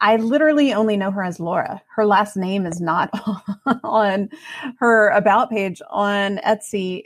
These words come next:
and even her website, when you click over to it, it just says "opening soon." So I don't even know. She's,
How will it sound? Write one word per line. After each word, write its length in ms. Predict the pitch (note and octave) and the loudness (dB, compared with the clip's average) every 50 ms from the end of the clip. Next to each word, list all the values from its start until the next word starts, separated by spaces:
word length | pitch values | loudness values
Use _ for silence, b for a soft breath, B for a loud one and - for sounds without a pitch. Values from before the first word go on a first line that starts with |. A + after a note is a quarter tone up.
| - - | -10 -8
and 380 | G3 G3 G3 F#3+ F#3+ F#3+ G3 | -6 -4 -2 -2 -2 -2 -2
even 200 | - G#3 G3+ G#3+ G3 | -4 -2 -2 -2 -2
her 160 | G3+ G#3 F3+ | -2 -4 -2
website, 800 | F3+ F#3+ A3+ A3 - - - F#3 E3 D#3 E3 E3+ D3 - - - | 0 0 0 0 -2 -2 0 2 2 2 0 -2 -4 -8 -12 -10
when 140 | G3 G3 F#3 | -8 -8 -8
you 60 | F3 | -8
click 220 | - - A3 G#3 G#3 | -6 -6 -6 -4 0
over 240 | F#3+ A3+ C4 B3+ G#3+ | 0 2 2 2 0
to 160 | - - F#3 F3+ | 0 0 -4 -4
it, 80 | - | -4
it 80 | D#3 - | -4 -6
just 160 | - F#3 - | -8 -8 -4
says 380 | F#3 F3+ F3+ E3+ - - - _ - - | -4 -4 -4 -6 -10 -14 -18 _ -6 -6
"opening 380 | G3 F3+ G3+ F#3 F3+ E3 D#3+ | -4 -2 -2 -2 -2 -4 -6
soon." 460 | D#3+ - - A#3 F3+ D3 - - F3+ | -6 -4 -4 -2 -2 -2 -6 -10 -12
So 320 | - - G#3 G3+ F#3 E3+ - - | -8 -2 0 0 2 2 2 2
I 100 | G3 A3+ | 2 2
don't 140 | C4+ B3+ | 2 2
even 180 | G3+ F#3 G3 G3 | 2 2 2 2
know. 320 | G3+ A3 A3+ E3+ D3 E3 F3 - | 2 4 4 4 2 0 -2 -4
She's, 260 | - - A3 G3+ | -4 -2 -2 -2